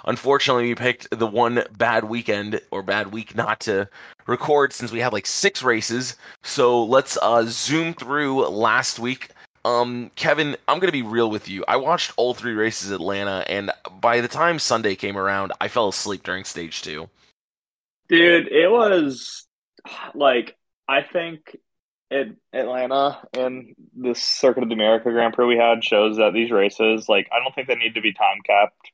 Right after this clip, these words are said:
Speaker 2: per se, but there's no reason back-to-back weeks should have four-hour races. Like, it's
Speaker 1: So goddamn long.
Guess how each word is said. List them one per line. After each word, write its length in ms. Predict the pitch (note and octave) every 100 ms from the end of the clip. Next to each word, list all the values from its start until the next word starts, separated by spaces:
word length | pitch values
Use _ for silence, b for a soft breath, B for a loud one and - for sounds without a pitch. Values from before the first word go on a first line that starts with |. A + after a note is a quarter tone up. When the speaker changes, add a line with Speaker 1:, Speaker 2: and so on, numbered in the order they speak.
| -
Speaker 2:
per 100 | A#2
se, 400 | - A#2 A#2 A#2+ -
but 80 | G#2
there's 140 | A2
no 100 | A#2
reason 460 | G#2+ G2 G2 G2 F#2+
back-to-back 500 | G2+ F#2+ - F#2 F#2
weeks 220 | F#2 F2+
should 140 | - G2+
have 100 | G2 -
four-hour 340 | G2+ F2+ E2
races. 500 | D#2+ C#2+ - D#2 - - _
Like, 180 | - E2+
it's 180 | F#2+ G2+
Speaker 1:
So 160 | B2+ G#2+
goddamn 380 | G#2+ G2+ G2
long. 320 | G2 G2 F#2+